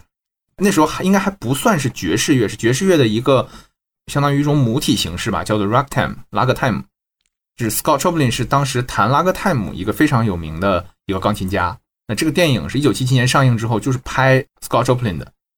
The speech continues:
那在这里面就有一段非常经典的 cutting contest 这样一个，一个片段，就像我刚刚说的，几个人一起弹，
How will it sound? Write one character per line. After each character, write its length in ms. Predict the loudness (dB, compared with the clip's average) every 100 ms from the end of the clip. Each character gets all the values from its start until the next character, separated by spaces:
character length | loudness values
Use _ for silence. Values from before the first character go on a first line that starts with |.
| _ _ -4
那 120 | -2
在 160 | 2 2
这 160 | 2
里 160 | 2 0
面 160 | -2 0
就 100 | 0
有 120 | 0
一 120 | -2
段 280 | 2 2 2
非 120 | 0
常 200 | 0 0
经 200 | 0 0
典 200 | 0 -2
的 100 | -6
cutting 280 | -4 -4 -4
contest 520 | -4 -4 -2 -6 -6 -10 -6
这 80 |
样 160 | -6 -6
一 80 | -6
个， 320 | -6 -6 -6 -14 _ _ -8
一 100 | -6
个 60 |
片 200 | -2 -2
段， 220 | -2 -6 -8 _ _ _ -4
就 80 | 0
像 160 | 0
我 80 | 0
刚 120 | -2
刚 80 | -4
说 200 | -4 -4
的， 100 | -6
几 160 | -6 -4
个 100 | -2
人 100 | -2
一 40 |
起 120 | -4
弹， 340 | -6 -8 -8